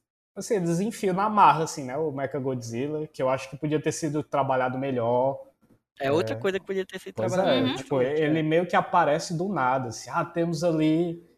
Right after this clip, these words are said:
Speaker 1: uma coisa pra contra-atacar o Godzilla", assim, podia ter sido melhor trabalhado. Porque dentro da mitologia do Godzilla, assim, do universo, no Godzilla, o Mechagodzilla é um personagem, assim, importante, sabe? Tipo,
Speaker 2: Uhum.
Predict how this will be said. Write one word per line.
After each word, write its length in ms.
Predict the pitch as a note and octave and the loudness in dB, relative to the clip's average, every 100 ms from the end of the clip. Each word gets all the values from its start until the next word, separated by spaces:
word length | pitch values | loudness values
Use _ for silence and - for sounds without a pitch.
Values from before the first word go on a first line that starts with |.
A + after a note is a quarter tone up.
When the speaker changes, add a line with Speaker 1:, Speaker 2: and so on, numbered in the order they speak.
| _ _ _ | _ _ _
Speaker 1:
uma 140 | C#3 | -8
coisa 280 | C#3 D3+ C#3 | -2 -2 -2
pra 180 | - C#3 | -4 -4
contra-atacar 1120 | - D3 E3+ D#3 E3 D3+ C#3 C3 C#3+ D#3 D#3 D#3 | -4 -6 -2 -2 -2 -2 0 2 4 2 2 0
o 340 | D#3 D3+ D3 | -2 -4 -6
Godzilla", 600 | B2+ D3+ C#3+ A#2+ A#2+ A#2 | -4 -2 -2 -2 -4 -4
assim, 220 | G#2 - G#2 | -8 -12 -16
podia 280 | A2+ A#2 C3 | -14 -14 -12
ter 160 | D3 | -12
sido 400 | C3+ D#3 D3+ E3 - _ | -10 -8 -8 -10 -12 _
melhor 300 | E3+ C#3+ C#3 | -12 -6 -6
trabalhado. 520 | C#3 D3+ D#3+ C#3+ C3+ - _ _ _ _ _ - | -4 -6 -2 -2 -4 -8 _ _ _ _ _ -10
Porque 300 | C#3 - D#3 | -8 -2 -2
dentro 280 | D3+ E3+ G#3 | 0 -2 -2
da 140 | G3+ | -4
mitologia 640 | F#3+ F#3 - F3 D#3 D3 F3 | -2 -6 -2 0 0 0 -4
do 140 | G3+ | -4
Godzilla, 1000 | F#3 F3 D3+ C3+ C#3 G#3 F3 B2+ A2 G2+ _ _ | -2 -2 -2 -2 0 0 2 0 -2 -10 _ _
assim, 240 | - - A#2 | -20 -14 -10
do 80 | B2 | -8
universo, 880 | B2+ A#2+ A2+ C3 E3 D#3+ C3 A#2+ A2+ - _ B2+ | -10 -10 -6 -6 -8 -10 -10 -12 -16 -20 _ -18
no 120 | B2 | -12
Godzilla, 560 | A#2+ A#2+ A2 A2+ C#3+ D#3+ | -6 -6 -6 -6 -4 -2
o 80 | C#3+ | -2
Mechagodzilla 680 | C3 C#3 D3 D3+ C#3 C3+ C#3 | -2 -2 0 0 0 -2 -2
é 40 | |
um 120 | D#3 | -4
personagem, 720 | - D3+ - E3 C#3+ C3 C#3+ | -2 -4 -2 -4 0 0 -2
assim, 260 | D3+ - C3 | -6 -10 -14
importante, 640 | C3 D#3+ E3 A3 E3+ B2 | -6 -6 -4 -4 -4 -6
sabe? 240 | - - D3+ _ _ _ _ _ _ - | -12 -14 -14 _ _ _ _ _ _ -8
Tipo, 120 | A2+ | -6
Speaker 2:
Uhum. 280 | D3 C#3+ | -4 -6